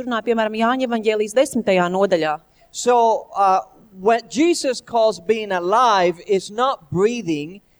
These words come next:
Speaker 2: and your body functioning.
Speaker 1: Kad Jēzus šeit runā par būt,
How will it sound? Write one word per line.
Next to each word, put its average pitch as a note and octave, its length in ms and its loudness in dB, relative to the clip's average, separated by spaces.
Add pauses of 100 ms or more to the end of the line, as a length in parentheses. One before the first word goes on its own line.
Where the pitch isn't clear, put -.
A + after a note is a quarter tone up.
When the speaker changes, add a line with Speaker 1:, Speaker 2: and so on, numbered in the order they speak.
(180)
Speaker 2:
and F3+ 380 -2
your F#3+ 240 0
body G#3 360 2
functioning. D#3+ 640 -14 (320)
Speaker 1:
Kad B3 200 0
Jēzus C#4+ 440 -6
šeit C4 280 -2
runā C#4 240 0 (100)
par A3 140 0 (340)
būt, A#3 380 -8